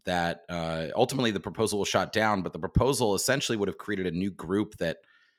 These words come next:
I don't know, uh, a smaller group to coordinate some of the lending decisions and stuff, sort of like creating a council,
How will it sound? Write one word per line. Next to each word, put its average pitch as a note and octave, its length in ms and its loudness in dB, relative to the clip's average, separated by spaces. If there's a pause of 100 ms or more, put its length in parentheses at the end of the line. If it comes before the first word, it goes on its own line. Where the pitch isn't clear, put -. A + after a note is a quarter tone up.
(360)
I F2+ 100 -4
don't F2+ 100 -2
know, E2 160 -2
uh, D#2 640 -6
a - 80 -12
smaller A2+ 400 2
group A#2 340 -2
to F2 220 -2
coordinate G#2+ 480 -2
some G#2 160 -2
of E2+ 80 -4
the F2 80 -4
lending G2 600 -2
decisions F#2 760 -2
and F2+ 100 -4
stuff, F2 300 -2
sort F2+ 200 -2
of E2 100 -8
like F2 120 -2
creating F2 360 -6
a - 60 -14
council, E2 720 -6